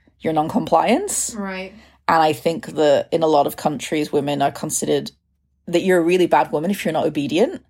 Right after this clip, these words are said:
Speaker 2: Right.
Speaker 1: And really, even people you meet in Europe, as soon as they, they reacclimatize when they're back in their country. And that's the kind of views then they have.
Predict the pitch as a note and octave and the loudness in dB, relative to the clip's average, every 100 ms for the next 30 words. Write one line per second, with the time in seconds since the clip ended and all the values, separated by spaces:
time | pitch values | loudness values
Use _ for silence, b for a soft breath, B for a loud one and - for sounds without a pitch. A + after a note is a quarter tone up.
0 | _ A#3+ G3+ G3 G#3 - b b - D#3+ | _ -12 -12 -12 -16 -20 b b -4 0
1 | D#3 D#3 D3 C#3+ D3+ - _ _ _ _ | 2 2 0 -4 -8 -12 _ _ _ _
2 | - E3+ F#3 G3+ F3+ D3+ C3+ B2+ F3+ - | -12 -6 -2 2 4 4 2 0 -6 -12
3 | _ _ _ _ _ A#2 C#3+ C3+ G3 F#3 | _ _ _ _ _ -10 -8 -6 -4 -4
4 | E3+ F3 D3+ D3 D#3 D#3+ D#3 D3 D3 C#3 | 0 -2 -2 -4 -4 -2 -2 -2 -4 -4
5 | D#3 D3 C#3+ C3+ - - - _ D#3 - | -2 0 2 2 0 -4 -20 _ -6 -2
6 | G#3 F#3 E3+ - D#3 C#3+ - - - _ | 0 -2 -2 0 2 2 0 -6 -10 _
7 | _ - G3+ A3 C4+ C4+ A3+ - G3 F#3 | _ 2 2 4 2 2 0 2 0 0
8 | E3 D#3 C#3+ C3+ - D#3 D#3 D#3 C#3 D#3 | -2 2 2 2 0 -4 -2 -2 -4 -6
9 | - - - - - - - _ _ _ | -8 -6 -8 -6 -6 -6 -8 _ _ _
10 | _ _ _ _ _ - D#3 D#3 D#3+ D#3+ | _ _ _ _ _ -2 -2 -2 0 2
11 | - - - D#3+ D#3+ E3 D#3 E3 E3 - | 2 -2 -2 -2 0 -2 -2 -4 -4 -2
12 | E3+ E3+ E3+ G3+ F3+ E3 - | -2 0 0 2 2 0 -6